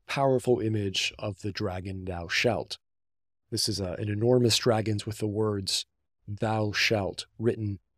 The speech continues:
on its scales. This phrase, "Thou shalt," refers to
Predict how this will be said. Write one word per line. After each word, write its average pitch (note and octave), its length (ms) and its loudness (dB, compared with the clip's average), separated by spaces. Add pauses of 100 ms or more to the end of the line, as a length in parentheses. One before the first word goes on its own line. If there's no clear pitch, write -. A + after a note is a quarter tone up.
(100)
on G2+ 160 -4
its - 180 -4
scales. - 760 -2 (1080)
This C#3 200 6
phrase, A#2 480 6
"Thou G#2+ 200 2
shalt," G#2+ 500 4 (800)
refers A#2 560 4
to - 160 -2